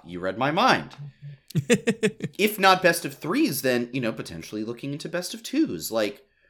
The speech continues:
Speaker 1: okay, so you're cutting the games. So, you know,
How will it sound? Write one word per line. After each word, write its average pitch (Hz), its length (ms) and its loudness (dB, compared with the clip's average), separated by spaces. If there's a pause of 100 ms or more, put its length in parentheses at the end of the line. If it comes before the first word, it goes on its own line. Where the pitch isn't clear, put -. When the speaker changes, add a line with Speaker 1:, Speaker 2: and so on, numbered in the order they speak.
(360)
Speaker 1:
okay, 147 540 0 (260)
so - 180 -4
you're 135 220 0
cutting 175 440 -2
the 139 60 -6
games. 117 840 -4 (1600)
So, 123 800 4 (1900)
you 151 100 -6
know, 107 200 -6